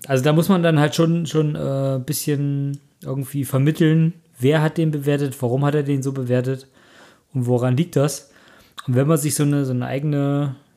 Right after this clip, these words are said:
ja, Community aufgebaut hat auf Letterboxd, also Leuten, denen man folgt oder die einem selber auch folgen und man mit denen immer im Austausch ist,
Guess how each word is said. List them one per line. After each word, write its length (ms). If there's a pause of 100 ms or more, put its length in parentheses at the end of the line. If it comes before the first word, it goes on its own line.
(120)
ja, 240
Community 680
aufgebaut 520
hat 140
auf 220
Letterboxd, 540
also 180
Leuten, 340
denen 160
man 140
folgt 400
oder 100
die 160
einem 160
selber 300
auch 120
folgen 380
und 80
man 180
mit 140
denen 200
immer 200
im 80
Austausch 460
ist, 260